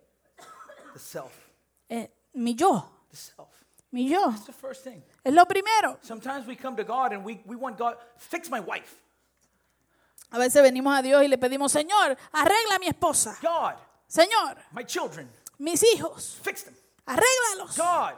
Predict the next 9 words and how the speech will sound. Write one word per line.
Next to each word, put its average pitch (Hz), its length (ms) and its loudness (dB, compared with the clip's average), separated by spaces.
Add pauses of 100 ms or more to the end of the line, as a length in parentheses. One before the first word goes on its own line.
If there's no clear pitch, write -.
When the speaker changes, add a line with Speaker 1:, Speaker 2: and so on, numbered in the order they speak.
(360)
Speaker 2:
Dios, 359 680 2 (200)
Speaker 1:
my 247 180 -2
boss, 277 540 -6 (140)
Speaker 2:
mi 330 320 -4
jefe, 392 500 4 (380)
Speaker 1:
fix - 360 -10
them. 190 180 -14 (240)
Speaker 2:
arréglalo. 494 800 2
Speaker 1:
God, 359 460 0